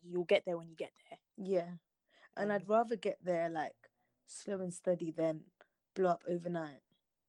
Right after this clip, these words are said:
Speaker 1: Yeah, true, 'cause then it's
Speaker 2: 'Cause it
Speaker 1: hard
Speaker 2: won't
Speaker 1: to up-,
Speaker 2: last.
Speaker 1: hard to upkeep, yeah.
Speaker 2: Yeah.
Speaker 1: It won't last.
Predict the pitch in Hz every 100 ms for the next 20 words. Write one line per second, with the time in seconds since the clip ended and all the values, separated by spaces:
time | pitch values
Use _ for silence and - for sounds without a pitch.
0 | _ _ _ _ _ _ _ _ 202 202
1 | 170 160 160 - - 156 - 165 175 170
2 | 185 185 190 190 190 185 170 - 196 -
3 | 185 180 - 143 - 170 - 165 151 -
4 | - 196 190 175 170 180 _ - - 156
5 | 156 156 - _